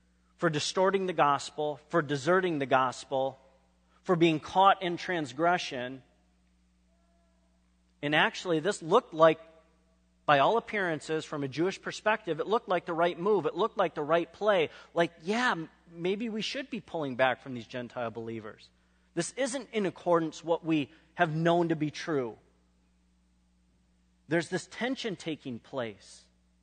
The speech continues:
The gospel has broken down all walls, all barriers. It's not about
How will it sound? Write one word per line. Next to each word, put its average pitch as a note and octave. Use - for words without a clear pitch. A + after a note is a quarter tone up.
The E3
gospel G3
has E3+
broken F#3+
down E3
all A3
walls, D#3+
all A3
barriers. D#3
It's D#3+
not G#3
about A3